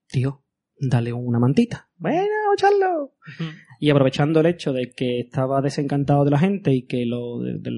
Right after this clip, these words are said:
Speaker 1: de, de la startup mía, ¿no? De, y que esta gente lo que estaba viendo, que trabajaban un montón y por lo menos, que era lo que me faltaba en la otra, que a el único que curraba en la primera era yo.
Speaker 2: Ujú.
Speaker 1: Punto suspensivo. Y,
Speaker 2: Sí.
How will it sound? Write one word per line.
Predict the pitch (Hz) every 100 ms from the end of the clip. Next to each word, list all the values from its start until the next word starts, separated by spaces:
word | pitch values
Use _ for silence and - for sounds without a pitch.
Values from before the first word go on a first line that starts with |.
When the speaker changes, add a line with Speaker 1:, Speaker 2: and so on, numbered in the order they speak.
| 113
Speaker 1:
de, | 123 117
de | 120
la | 120
startup | - 131 135 131 -
mía, | 143 117 113
¿no? | 117 180 254
De, | - - 110 - - -
y | 139 131
que | 131
esta | - 131
gente | 143 139
lo | 135
que | 135
estaba | 143
viendo, | 139 185
que | 147
trabajaban | 123 113 120 123
un | 127
montón | 127 123 165
y | 165
por | - 117
lo | 110
menos, | 135 143
que |
era | 131
lo | 135
que |
me | 127
faltaba | 123 113 120
en |
la | 113
otra, | 104 -
que | 110 110 -
a | - 113
el | 113
único | 123
que | 127
curraba | 123 123 123
en | 127
la | 127
primera | 135 139
era | 110
yo. | 117
Speaker 2:
Ujú. | 175 190 165 - 151 - - _ _ _ _ _ _ _ _ _ _ _ _ -
Speaker 1:
Punto | 139 131
suspensivo. | 127 139 127 170 196 - _ _ _ _ _
Y, | 175
Speaker 2:
Sí. | 139 180 170 160 151 147 143